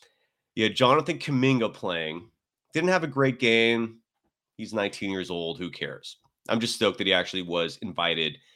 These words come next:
and that he actually played. Uh, you had Draymond Green.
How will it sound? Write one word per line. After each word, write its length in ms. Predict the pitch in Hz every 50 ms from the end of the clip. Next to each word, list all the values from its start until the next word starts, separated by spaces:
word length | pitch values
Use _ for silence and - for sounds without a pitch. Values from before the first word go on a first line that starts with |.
| _ _ -
and 120 | - 90
that 80 | 90 87
he 80 | 90
actually 300 | 87 82 80 - - 78
played. 300 | 67 - - 67 69 - - _ _ _ _ _ _ - - _ _ _ _ _ _ _ _ _
Uh, 580 | 98 104 101 101 101 98 98 95 95 92 90 82 76 - _ _ _ _ _ _ _ _ _ _ _ _ _ _ _ _ _ _ _ _ _ _ _ _ _ _ _ _ _ _ _ _ _ _ _ _ _ _ _ _ _ _ -
you 140 | 143 143 139
had 220 | 139 131 127 117
Draymond 580 | - 117 120 131 139 151 151 139 135 131 123 -
Green. 420 | 110 110 110 104 85 71 - -